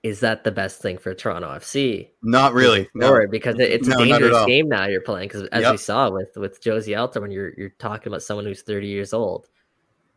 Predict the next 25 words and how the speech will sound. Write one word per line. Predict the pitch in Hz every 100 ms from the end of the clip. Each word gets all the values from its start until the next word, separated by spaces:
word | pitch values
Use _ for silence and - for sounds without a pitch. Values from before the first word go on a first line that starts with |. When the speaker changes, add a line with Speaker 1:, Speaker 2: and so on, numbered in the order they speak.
| _ _ _
Speaker 1:
So | - 120 110 104 101 101 -
my | - 110 120
question | - 113 - 107
to | 92
you | 101 151
guys | 143 90 85 85 98 - _ _ _ _ -
is, | 98 -
hypothetically, | 135 143 143 107 107 104 104
let's | 101 104
just | - 98 -
say, | 101 95 92 -
'cause | - 107
Ozo's | 127 147 139
been | 123 107
vocal | 104 101 101
in | 92
the |
past | - 95 95 -
about | 95 90 80 - _ _ _ _ _ _
his | - 107
desire | 107 95 95 95 92
to |
go | 95
play | 92 95 90
overseas. | 92 76 - 90 110 -